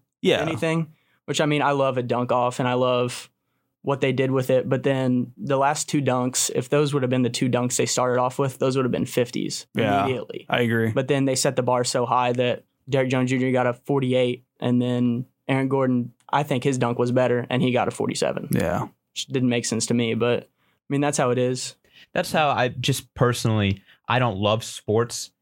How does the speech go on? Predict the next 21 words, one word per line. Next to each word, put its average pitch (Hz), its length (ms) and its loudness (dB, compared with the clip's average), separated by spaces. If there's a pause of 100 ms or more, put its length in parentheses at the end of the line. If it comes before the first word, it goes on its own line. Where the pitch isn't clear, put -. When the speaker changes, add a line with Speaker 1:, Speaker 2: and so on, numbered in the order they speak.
(140)
Speaker 1:
Mm-hmm. 113 140 2
Speaker 3:
that 98 300 0
are, 101 500 2
the 107 140 -2
winner 110 240 2
is 101 100 -2
decided 101 380 0
by 92 140 0
a 92 120 0
judge. 90 500 0
I 107 120 2
like 104 220 2
Speaker 2:
Yeah. 117 140 0
Speaker 3:
there's 98 160 0
a 95 280 2 (200)
Speaker 1:
Right. 101 180 2
Speaker 3:
strict 139 280 -2
set 123 180 -2
of - 100 -8
time 143 460 0
rules 135 540 0